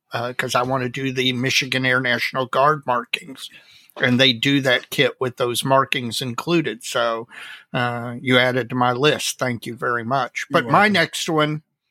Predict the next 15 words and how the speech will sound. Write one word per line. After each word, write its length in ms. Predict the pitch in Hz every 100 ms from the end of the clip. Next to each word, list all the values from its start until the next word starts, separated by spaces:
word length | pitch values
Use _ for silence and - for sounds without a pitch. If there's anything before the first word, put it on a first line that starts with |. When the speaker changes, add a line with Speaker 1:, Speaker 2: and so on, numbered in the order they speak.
| _ _ _ _ 170
Speaker 1:
my 180 | 160
next 420 | 196 175 - - 170
one 300 | 156 151 -
is 540 | 143 139 139 139 127 -
the, 600 | 139 131 131 127 127 135 _
uh, 120 | 151
thank 360 | 131 160 143 -
you. 220 | 143 135
This 320 | 135 151 -
one's 200 | 147 135 127
actually 440 | 120 - 139 131
courtesy 560 | - 131 123 117 143 123
of 80 |
Jim 320 | 113 143 117 107
Bates, 600 | 139 165 120 - -